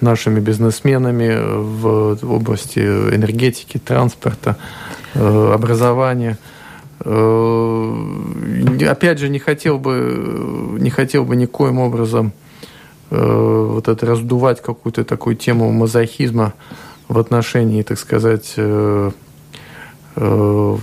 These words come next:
того, как эту, э, этот саммит освещала пресса. Пресса освещала достаточно подробно. Э, это, э, событие было отмечено,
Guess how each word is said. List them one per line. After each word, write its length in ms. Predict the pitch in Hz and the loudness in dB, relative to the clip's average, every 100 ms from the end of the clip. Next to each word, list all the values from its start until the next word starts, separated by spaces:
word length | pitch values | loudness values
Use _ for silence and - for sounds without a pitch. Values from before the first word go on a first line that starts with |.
| - | 0
того, 280 | 113 117 120 | 0 2 0
как 480 | - 127 117 - - - - | 0 -4 -4 -6 -18 -20 -12
эту, 360 | 180 113 - 104 107 - | -8 -4 -2 -2 -2 -6
э, 200 | 143 120 - - - - - 92 - | -6 -6 -8 -20 -8 -6 -2 -2 0
этот 240 | 120 107 - | 0 0 0
саммит 340 | 123 113 110 | 2 2 0
освещала 520 | 113 - 107 113 107 | -4 -2 0 0 0
пресса. 580 | 107 120 110 - - 123 - - - | 0 0 -2 -2 -4 -6 -6 -18 0
Пресса 380 | 139 135 - 123 | 2 2 0 -4
освещала 580 | - 127 - - 120 | -2 -4 -2 0 2
достаточно 560 | 113 113 - 117 - 113 | 0 -2 0 -2 0 -4
подробно. 640 | - 117 127 139 131 123 - - - - - - | 0 0 2 2 2 -2 -2 -12 -18 -18 -20 -6
Э, 720 | - 110 110 110 110 110 113 | 0 2 4 4 2 2 2
это, 260 | 110 117 110 - | 0 0 -2 -4
э, 380 | - - 110 107 | -4 0 0 -2
событие 600 | - 120 120 113 113 107 | 0 0 0 0 0 0
было 380 | 104 113 107 98 - - - | 2 0 2 -2 -6 -20 -4
отмечено, 720 | 120 - 143 135 - 123 123 | -4 2 2 2 0 0 -2